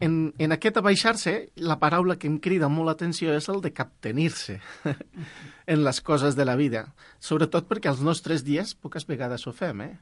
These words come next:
Tenim una societat en la qual, pues, ho tenim tot a l'abast i gairebé tot ho podem tindre. Però captenir-nos d'alguna cosa,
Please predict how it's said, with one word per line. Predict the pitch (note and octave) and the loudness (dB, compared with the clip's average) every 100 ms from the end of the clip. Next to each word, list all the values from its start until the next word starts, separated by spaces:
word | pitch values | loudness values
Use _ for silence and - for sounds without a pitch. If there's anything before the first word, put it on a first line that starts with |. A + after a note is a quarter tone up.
| _ _ _ _ - | _ _ _ _ -6
Tenim | C#3 D3 C#3+ | -2 0 0
una | C#3 | -2
societat | D3 D3 C#3 G3 F#3 | -4 -4 -4 -4 -4
en | D3 C#3 | -4 -4
la | C3 | -6
qual, | - C#3 D3 D#3+ F3+ - - - | -4 2 2 2 -2 -14 -20 -8
pues, | C3+ D3 - - F3 | -8 -8 -12 -16 -2
ho | E3+ | 2
tenim | F3+ E3+ E3+ | 4 4 4
tot | C#3+ D3+ | 0 0
a | |
l'abast | D3+ F3 B3 - - | 0 0 -2 -8 -10
i | - D#3 | -4 0
gairebé | E3+ D#3+ D3+ F#3 F#3+ _ - | 2 2 2 0 -2 _ -2
tot | G#3+ F#3+ | 0 0
ho | B2+ | -4
podem | C3+ F3 E3 - - - - - - _ - | 2 2 2 -4 -18 -20 -20 -20 -20 _ -2
tindre. | D3 C3+ A#2 A2 _ _ - - _ - | 2 2 0 -6 _ _ -20 -20 _ 0
Però | E3 D#3 | 0 2
captenir-nos | - - - G3 B3+ F#3+ C#3+ B2+ B2+ | -2 -6 2 4 4 2 -2 -2 -2
d'alguna | D3 D#3 F3+ F3 E3 | 0 2 2 0 0
cosa, | G#3 F#3 G#3 | -2 0 -2